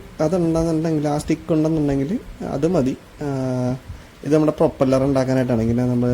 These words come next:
ഒരു രണ്ട്, ആ, റെക്ടാങ്കിൾ ആയിട്ടുള്ള പീസിൽ നമ്മളിങ്ങനെ നടുവേ മുറിച്ചിട്ട് ഇങ്ങനെ എടുക്കുക.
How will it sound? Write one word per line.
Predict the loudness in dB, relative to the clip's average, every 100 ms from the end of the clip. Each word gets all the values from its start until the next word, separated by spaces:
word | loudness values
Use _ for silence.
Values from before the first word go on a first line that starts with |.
| 2
ഒരു | 0 -2 -4 -2
രണ്ട്, | 0 0 2 2 0 -2 -8 -20 -20 -20 -20 -20 -12 -6
ആ, | -2 -2 -2 -2 -2 -2 -4 -8 -16 -14 -10 -6 -6
റെക്ടാങ്കിൾ | -6 -2 -2 0 0
ആയിട്ടുള്ള | -2 -2 -2 0
പീസിൽ | 0 0 -2 -4 -6 -12
നമ്മളിങ്ങനെ | -6 -4 -2 -4 -6
നടുവേ | -4 -2 0 0
മുറിച്ചിട്ട് | -2 -4 -2
ഇങ്ങനെ | 0 0
എടുക്കുക. | -2 -2